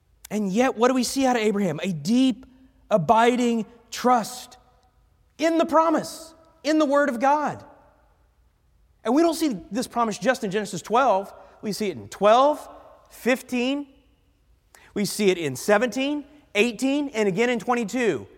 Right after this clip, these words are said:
And God never lies. And each time he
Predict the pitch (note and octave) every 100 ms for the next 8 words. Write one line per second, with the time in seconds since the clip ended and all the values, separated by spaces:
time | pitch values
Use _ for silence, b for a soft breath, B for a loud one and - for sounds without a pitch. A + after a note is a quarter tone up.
0 | _ _ _ _ _ _ _ C#3+ C3+ A#2+
1 | A2 B2+ E3 D3+ G#2 - - - _ _
2 | _ _ _ _ _ _ _ _ _ _
3 | _ _ - - - A#3 G3+ - G3+ F#3+
4 | C3+ C3